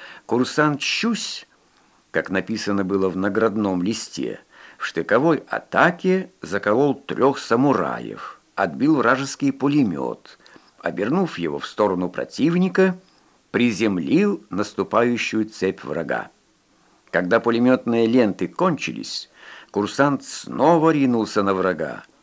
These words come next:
получил штыковое ранение, но все же на сопку заозерную взобрался, где и подобрали его санитары.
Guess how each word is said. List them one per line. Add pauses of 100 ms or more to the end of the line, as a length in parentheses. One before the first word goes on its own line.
получил
штыковое
ранение, (320)
но
все
же
на
сопку
заозерную
взобрался, (460)
где
и
подобрали
его
санитары.